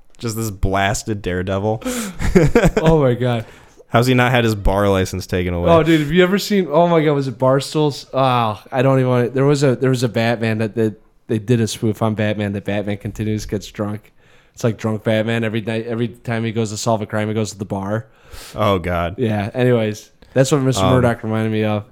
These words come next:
Speaker 2: Yeah, so anyways, drunk Daredevil is in it.
Speaker 1: <laughs> Um, so yeah, Daredevil,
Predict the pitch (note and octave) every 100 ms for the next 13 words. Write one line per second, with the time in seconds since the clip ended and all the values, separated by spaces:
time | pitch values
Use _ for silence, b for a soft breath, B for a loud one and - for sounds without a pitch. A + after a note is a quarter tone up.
0 | - E3+ D3+ E3 D3 A2 C#3 C#3+ C#3+ D3
1 | C#3+ B2+ A2 G2+ G2 G2 G#2 A#2 D#3+ A3+
2 | - G3+ - - - - B3+ D4 C4+ B
3 | E3+ B B - B2 A2+ G2+ F#2+ - -
4 | - E2+ C#2+ E3 G#3+ G3+ D#3 D3 C#3